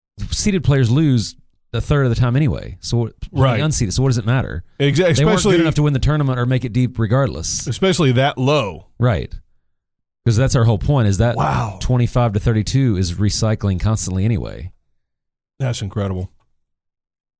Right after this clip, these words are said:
Speaker 2: That
Speaker 1: But
Speaker 2: is incredible. This is the greatest idea you've ever had.
Speaker 1: <laughs>
Speaker 2: Yeah, so, I mean, damn, Fonini is the twelve.
Speaker 1: Yeah, so you've got three versus twelve in round two.
Speaker 2: Wow.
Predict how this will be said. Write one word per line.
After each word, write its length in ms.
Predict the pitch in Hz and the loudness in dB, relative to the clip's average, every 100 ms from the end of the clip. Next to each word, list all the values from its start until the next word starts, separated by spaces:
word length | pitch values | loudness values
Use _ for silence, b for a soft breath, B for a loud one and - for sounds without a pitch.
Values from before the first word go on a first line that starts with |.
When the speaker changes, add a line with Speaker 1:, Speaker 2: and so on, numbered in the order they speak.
| _ _ _ _ _ _ - | _ _ _ _ _ _ -2
Speaker 2:
That 120 | 139 131 | 2 4
Speaker 1:
But 40 | |
Speaker 2:
is 120 | 120 110 | 2 0
incredible. 520 | 104 107 101 98 98 _ - | 0 0 0 -2 -6 _ -2
This 200 | 143 135 | -2 0
is 80 | 117 | -2
the 60 | |
greatest 360 | 107 110 107 110 | 0 0 0 0
idea 280 | 98 98 95 | 0 0 0
you've 380 | 95 90 - | 2 2 4
ever 40 | 185 - 156 | 4 2 0
had. 60 | - - | 0 -2
Speaker 1:
<laughs> 100 | - | 2
Speaker 2:
Yeah, 260 | 156 156 | 2 4
so, 340 | 135 165 143 143 | 2 4 4 4
I 60 | |
mean, 200 | 147 147 | 2 2
damn, 340 | 131 196 190 113 - | 2 2 2 -2 -10
Fonini 560 | - - 160 208 226 190 | -2 2 4 2 2 2
is 140 | 139 | 2
the 120 | 135 | 2
twelve. 960 | 120 - - 233 269 240 123 90 82 - - | 0 -2 0 2 4 4 2 -2 -10 -8 0
Speaker 1:
Yeah, 160 | 123 | 2
so 160 | - 127 | 2 2
you've 120 | 131 | 2
got 220 | 127 - - | 0 -2 -8
three 220 | 127 139 131 | -2 0 2
versus 340 | 120 - 98 | 0 -2 -4
twelve 640 | - 113 90 78 78 - 85 | 0 2 2 0 -4 -8 -4
in 340 | 90 85 85 | -2 -2 -2
round 300 | 92 92 85 | 0 0 0
two. 340 | 101 69 55 - | 0 0 -4 -4
Speaker 2:
Wow. 800 | 175 170 165 160 143 117 95 | -2 0 0 -2 -2 -6 -10